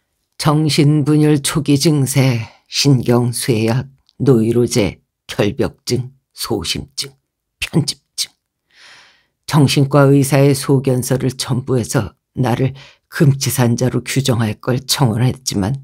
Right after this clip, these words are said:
재판정에서 받아들여지질 않았다. 사상 초유의 끔찍한 범죄를 저질러 스스로 인간이기를 포기한 피고에게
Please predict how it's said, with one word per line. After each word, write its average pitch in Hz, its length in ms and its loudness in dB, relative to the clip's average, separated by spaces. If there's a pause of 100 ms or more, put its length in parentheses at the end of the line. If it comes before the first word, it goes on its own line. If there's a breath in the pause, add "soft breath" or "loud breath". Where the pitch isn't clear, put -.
(720)
재판정에서 147 800 2
받아들여지질 143 920 0
않았다. 139 640 -4 (1200)
사상 131 560 2
초유의 131 640 2
끔찍한 120 640 0
범죄를 120 500 0
저질러 92 600 -6 (600)
스스로 139 580 0
인간이기를 123 840 2
포기한 117 560 -2
피고에게 113 800 -4